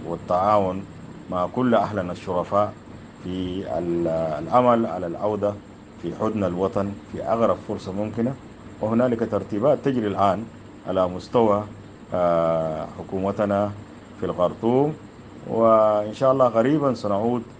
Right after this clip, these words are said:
إلى، إلى وطننا حتى، آه، نقلل من، آه، الضغط على الجارة الشقيقة تشاد. الآن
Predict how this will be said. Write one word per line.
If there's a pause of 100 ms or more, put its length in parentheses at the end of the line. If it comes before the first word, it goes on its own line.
(400)
إلى،
إلى
وطننا
حتى، (500)
آه،
نقلل (500)
من،
آه، (160)
الضغط
على
الجارة
الشقيقة
تشاد.
الآن